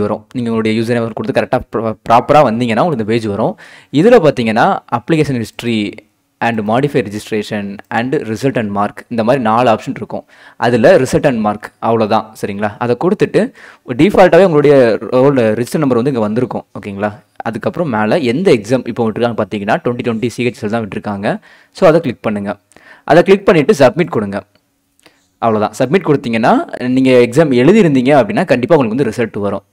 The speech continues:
ஓகே, ரிசல்ட் எப்படி இருக்கும் பாத்தீங்கன்னா இந்த மாதிரி தான் வந்திருக்கும். So, உங்களுடைய இங்கிலீஷ் லாங்குவேஜ்ல எவ்வளவு எடுத்திருக்கிறீங்க, மேத்ஸ் எவ்வளவு எடுத்து-, ரீசனிங் எவ்வளவு எடுத்திருக்கிறீங்க, மேத்ஸ் எவ்வளவு வந்திருக்கு, ஜெனரல் அவேர்னஸ் ஜி கே எவ்வளவு வந்திருக்கு, ரா ஸ்கோர் அப்படிங்கிறது என்னன்னா, நூறு மார்க் எக்ஸாம்ல எக்ஸ-,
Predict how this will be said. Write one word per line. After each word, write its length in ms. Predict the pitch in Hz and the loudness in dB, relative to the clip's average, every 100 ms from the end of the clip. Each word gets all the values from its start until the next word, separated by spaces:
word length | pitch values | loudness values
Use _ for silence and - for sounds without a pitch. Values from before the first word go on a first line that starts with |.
| - | -10
ஓகே, 160 | 113 156 175 _ _ _ _ - | -6 -8 -8 _ _ _ _ -4
ரிசல்ட் 260 | 127 190 160 | 0 2 2
எப்படி 120 | 127 | 2
இருக்கும் 180 | 123 117 | 0 0
பாத்தீங்கன்னா 300 | 110 113 135 151 | -2 -2 -2 -2
இந்த 100 | 120 117 | -2 0
மாதிரி 140 | 110 | 0
தான் 100 | 131 | 0
வந்திருக்கும். 380 | 101 104 98 101 - | -2 -6 -8 -10 -10
So, 60 | - 117 | -8 -4
உங்களுடைய 400 | 117 120 117 160 | 0 2 4 2
இங்கிலீஷ் 260 | 127 131 135 120 | 2 0 0 0
லாங்குவேஜ்ல 320 | 110 110 113 | -2 0 0
எவ்வளவு 140 | 107 110 | 2 -2
எடுத்திருக்கிறீங்க, 480 | 107 110 104 101 110 101 | -4 -8 -8 -4 -4 0
மேத்ஸ் 260 | 107 139 - | 0 0 -2
எவ்வளவு 120 | 113 107 | -2 -2
எடுத்து-, 240 | - 110 113 | -4 -4 -2
ரீசனிங் 240 | 127 139 | 0 0
எவ்வளவு 120 | 113 | -2
எடுத்திருக்கிறீங்க, 460 | 104 107 85 101 107 104 - - - 117 | -2 -6 -6 -6 -4 -6 -10 -20 -6 0
மேத்ஸ் 220 | 143 - | 0 0
எவ்வளவு 180 | 117 110 | 0 0
வந்திருக்கு, 360 | 104 101 95 107 101 110 | 0 -4 -2 -4 -2 -2
ஜெனரல் 240 | 120 139 107 | 0 2 4
அவேர்னஸ் 360 | 123 123 104 - | 2 -2 -6 -4
ஜி 80 | 131 135 | -2 2
கே 80 | 131 | 4
எவ்வளவு 160 | 113 104 | 4 0
வந்திருக்கு, 360 | 101 101 110 98 - - - - | -4 -4 -2 -2 -8 -20 -6 2
ரா 100 | 127 185 | 4 4
ஸ்கோர் 220 | - 180 156 | 2 4 6
அப்படிங்கிறது 280 | 127 131 110 | 4 2 0
என்னன்னா, 260 | 120 110 131 196 - 117 110 107 | 0 0 -2 -4 -10 -10 -6 -2
நூறு 180 | 127 143 135 | 0 2 2
மார்க் 180 | 180 123 | 2 -2
எக்ஸாம்ல 400 | 107 135 104 151 - - 113 | -2 -2 2 2 0 -6 -6
எக்ஸ-, 260 | 104 120 | -4 -4